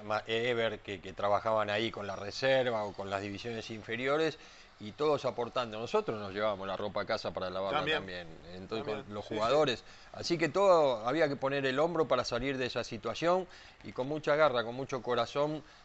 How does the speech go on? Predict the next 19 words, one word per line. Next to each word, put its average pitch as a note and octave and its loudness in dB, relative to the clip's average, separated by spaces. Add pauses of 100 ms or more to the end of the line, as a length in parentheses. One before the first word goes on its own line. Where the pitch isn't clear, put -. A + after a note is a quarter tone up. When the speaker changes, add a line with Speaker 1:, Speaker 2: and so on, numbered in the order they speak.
(100)
Speaker 1:
lo A2 -8
sacamos A#2+ -4
adelante A2+ -2
de G#2 -4
la G#2 -4
mejor G#2+ -6
manera. B2 -2
Así A#2+ -4
que A#2+ -2
yo D3 0
tengo C#3 -6
un C3+ -4
orgullo C#3 0
cada B2 2
vez B2+ 0
que C3 -2
hablo C3+ 0
de D#3 2
eso, F3 0